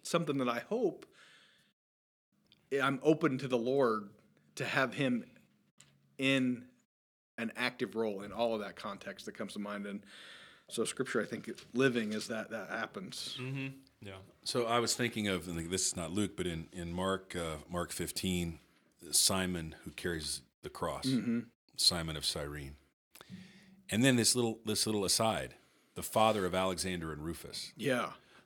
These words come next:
Speaker 3: who are referenced later in Acts,
Speaker 2: Mm.
Speaker 3: right? Uh, th-, which is cool,
Speaker 1: Mm.
Speaker 3: right?
Speaker 2: Yeah.
Speaker 3: And you would zip right over those things. So I, th-, I think it, it almost is about doing the reps and running the whole race, right?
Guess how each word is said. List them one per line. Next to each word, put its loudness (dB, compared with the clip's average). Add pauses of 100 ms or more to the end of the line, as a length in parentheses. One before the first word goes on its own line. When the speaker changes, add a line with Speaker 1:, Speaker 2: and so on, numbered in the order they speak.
Speaker 3:
who 4
are 8
referenced 4
later 4 (640)
in 0
Acts, -4
Speaker 2:
Mm. -8
Speaker 3:
right? -2 (160)
Uh, -2 (160)
th-, -10 (380)
which 2
is 6
cool, -2
Speaker 1:
Mm. 2
Speaker 3:
right? 4
Speaker 2:
Yeah. 4
Speaker 3:
And 4
you 10
would 8
zip 0
right 0
over 2
those 2
things. -4 (300)
So 2
I, 8
th-, -6 (260)
I -2
think -6
it, -12 (100)
it -6
almost -2
is 2
about -6
doing 0
the 0
reps 2 (220)
and -6
running -2
the -2
whole -2
race, -6 (100)
right? -6